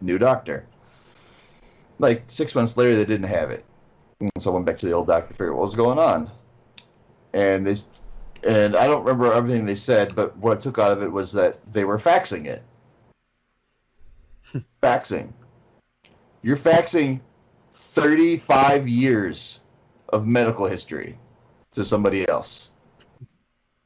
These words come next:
I can't imagine how large that fax is.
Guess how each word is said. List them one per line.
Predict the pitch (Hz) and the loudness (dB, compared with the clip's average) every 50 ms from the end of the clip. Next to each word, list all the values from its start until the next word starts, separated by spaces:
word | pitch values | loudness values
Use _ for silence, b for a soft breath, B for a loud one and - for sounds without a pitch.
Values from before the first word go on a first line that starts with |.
| _ _ _ _ _ _ _ _ _ | _ _ _ _ _ _ _ _ _
I | - 120 127 | 0 0 0
can't | - - 160 147 143 135 | 0 2 2 2 2 2
imagine | 131 123 123 123 127 123 110 104 110 104 | 2 0 2 2 2 0 0 0 -2 -4
how | 104 - 120 120 117 | -2 0 2 2 2
large | 110 104 104 110 110 113 113 117 113 - - | 2 2 2 4 4 4 4 2 -2 -4 -2
that | - 107 107 - - | 2 2 2 0 -2
fax | - 113 107 98 98 101 - - | -2 0 2 2 2 2 -2 -4
is. | 95 98 98 82 69 71 - - - - | -4 -2 -2 -2 -4 -6 -10 -12 -16 -20